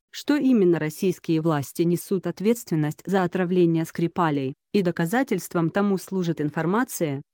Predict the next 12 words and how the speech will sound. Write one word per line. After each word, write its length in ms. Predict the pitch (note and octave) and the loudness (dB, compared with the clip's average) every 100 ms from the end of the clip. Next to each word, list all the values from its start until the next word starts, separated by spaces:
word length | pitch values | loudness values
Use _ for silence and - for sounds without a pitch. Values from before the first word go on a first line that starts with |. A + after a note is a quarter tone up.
| - | -2
предоставленная 880 | F#3+ F#3 F3+ - F3 F3 E3 D3+ | 0 2 0 0 0 2 2 2
правительственным 920 | C#3+ F3 E3+ E3 D3+ D3 - E3 E3 | 0 0 0 0 -2 -10 -4 0 0
центром 500 | D#3+ F#3+ E3+ E3 E3 | 0 0 0 2 0
исследования 600 | F3 A3 G3+ F3+ E3+ E3 | 0 0 0 2 2 2
химического 680 | E3 G3+ F#3+ F3+ F3+ - E3+ | 2 2 2 2 -2 -4 -4
оружия 520 | E3+ F#3+ F#3+ D#3 D3+ D3+ | 0 0 0 0 -2 -4
в 60 | - | -4
Портон-Даун. 800 | E3+ - E3+ D#3+ D#3 D3 C#3 C3 - _ _ _ | -6 -2 -2 0 0 0 -2 -6 -10 _ _ _
По 100 | G3 | -2
данным 420 | F3+ G3 F#3 E3 | 2 2 4 2
властей 580 | D#3+ D#3+ D3 - - F#3 | 0 -2 -2 -8 2 2
Великобритании, 920 | E3+ F3 F#3 F3+ F#3+ F3 D3+ C#3 C3 | 4 0 0 -2 0 0 0 -2 -6